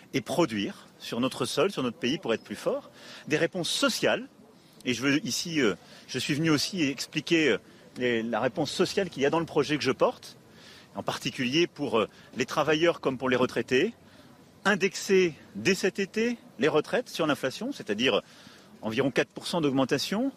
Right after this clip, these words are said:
avoir une pension minimale pour celles et ceux qui ont leur co-, carrière complète à mille cent euros, prendre en compte dans la réforme que je propose justement, euh, la pénibilité, avoir une discussion très large qui impliquera tout le monde pour en,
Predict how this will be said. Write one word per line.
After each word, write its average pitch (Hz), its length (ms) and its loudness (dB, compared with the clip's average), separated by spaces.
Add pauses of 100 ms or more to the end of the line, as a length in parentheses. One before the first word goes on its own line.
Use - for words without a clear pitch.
(240)
avoir 196 280 4
une 180 100 0
pension 190 340 0
minimale 190 480 4
pour 160 140 -10
celles 156 180 0
et 165 40 2
ceux 180 160 -2
qui - 100 -4
ont 156 40 0
leur 147 160 0
co-, 151 200 -6 (100)
carrière 151 260 0
complète 160 320 -2
à 160 60 2
mille 165 160 2
cent 185 200 -2
euros, 202 300 -2 (440)
prendre 247 260 4
en 233 120 6
compte 233 260 0
dans 170 100 4
la 175 80 6
réforme 175 360 2
que 170 80 0
je - 80 -6
propose 165 580 2 (440)
justement, 147 540 2
euh, 104 80 6 (300)
la 139 120 2
pénibilité, 170 800 0 (500)
avoir 196 360 4
une 165 180 0
discussion 160 540 -4
très - 160 0
large 202 300 0
qui - 160 -2
impliquera 139 340 -2
tout 139 120 -8
le 147 60 -2
monde 269 200 2
pour 143 160 2
en, 117 140 4